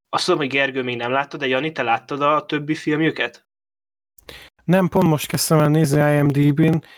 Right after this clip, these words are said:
Speaker 2: Egyiket se láttam sajnos, de szerintem mindent be kell pótolnom.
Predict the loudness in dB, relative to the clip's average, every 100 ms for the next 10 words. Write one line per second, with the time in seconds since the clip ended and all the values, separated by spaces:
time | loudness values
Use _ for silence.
0 | -20 _ _ _ 2 2 2 0 0 -2
1 | 0 0 0 -2 -2 0 0 2 2 0
2 | 0 0 2 4 4 2 0 -2 -2 -4
3 | -2 -4 -2 0 0 0